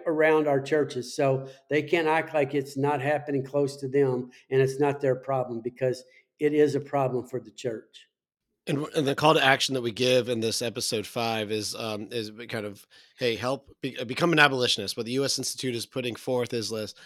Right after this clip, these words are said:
Speaker 2: project to say, like, "Hey, <clears throat> if you wanna be involved in this, like,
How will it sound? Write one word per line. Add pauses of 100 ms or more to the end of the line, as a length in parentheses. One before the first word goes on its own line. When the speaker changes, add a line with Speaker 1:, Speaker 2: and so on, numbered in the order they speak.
(240)
Speaker 2:
project
to
say,
like,
"Hey, (260)
<clears throat>
if
you
wanna
be
involved
in
this,
like,